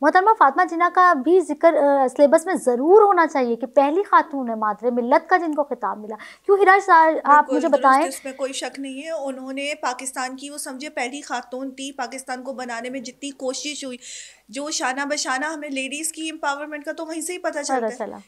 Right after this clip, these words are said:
Speaker 2: ये सालों पहले की बात है, जब मुल्क भी नहीं इस वक्त कॉन्स्टिट्यूट हुआ था, मुल्क आज़ाद नहीं हुआ था, तो उन्होंने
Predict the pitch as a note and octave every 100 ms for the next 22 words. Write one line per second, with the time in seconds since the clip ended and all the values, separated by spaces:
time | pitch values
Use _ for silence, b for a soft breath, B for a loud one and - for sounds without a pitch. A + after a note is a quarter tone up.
0 | - C#4 E4 - C#4 B3+ E4 E4 E4 D4
1 | C4+ B3+ B3+ A#3 A#3 A3+ C4+ C4+ D#4+ D#4+
2 | E4+ E4+ D#4+ D4+ - D4 D4 D4 C4+ C#4
3 | C#4 D4 C#4+ C#4+ C4 B3+ C4+ C4 C4+ C4+
4 | - B3 C4 C4+ C#4 C#4 C4+ B3+ B3 C#4+
5 | D#4 D#4 C#4+ C#4+ D4 D#4 D#4+